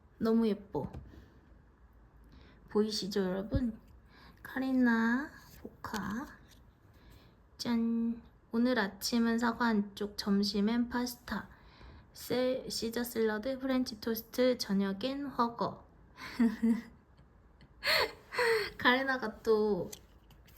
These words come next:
오늘의 메뉴를 추천을 해줬고,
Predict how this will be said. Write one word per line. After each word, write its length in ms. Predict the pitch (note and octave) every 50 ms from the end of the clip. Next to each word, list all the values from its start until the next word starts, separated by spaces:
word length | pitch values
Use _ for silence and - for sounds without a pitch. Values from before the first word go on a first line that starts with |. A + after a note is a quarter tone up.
| - - - - - -
오늘의 400 | - A3 A3 A3 A3 G#3+ G3+ F3+
메뉴를 440 | F3+ F#3 F#3 F#3+ G3 G3+ F#3+ F3 G3
추천을 520 | - - - - - A#3+ A3+ G#3 G3 G3
해줬고, 640 | G#3 G#3+ G#3 - G3+ - - - - F3 B3+ E4+ -